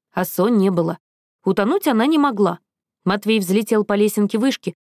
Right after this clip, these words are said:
и ухватил незадачливого спасателя за плечо. "Русалка у тебя отец или мать?" —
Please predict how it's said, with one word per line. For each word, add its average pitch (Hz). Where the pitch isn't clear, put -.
и 240
ухватил 269
незадачливого 240
спасателя 269
за 247
плечо. 226
"Русалка 285
у 233
тебя 254
отец 330
или 285
мать?" — 320